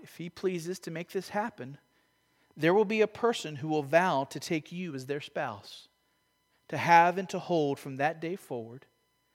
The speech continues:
for better or for worse, for richer or for poorer, in sickness and in health, till death do you part.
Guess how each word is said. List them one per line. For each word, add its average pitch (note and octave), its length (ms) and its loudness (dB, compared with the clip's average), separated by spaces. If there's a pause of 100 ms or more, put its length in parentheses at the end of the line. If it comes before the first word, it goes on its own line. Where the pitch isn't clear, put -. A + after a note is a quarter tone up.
(100)
for - 160 -8
better D3 340 4
or F3 100 -2
for G3+ 200 0
worse, C#3 560 -4 (380)
for - 100 -6
richer D3+ 340 0
or - 20 -6
for F#3+ 160 -6
poorer, C#3+ 520 -6 (560)
in D3 60 -16
sickness E3+ 460 -6
and F3 120 -2
in F#3+ 80 -6
health, C3+ 640 -4 (640)
till D3 140 -6
death C#3 360 0
do D#3+ 80 -10
you D3 140 -8
part. F#2+ 380 -4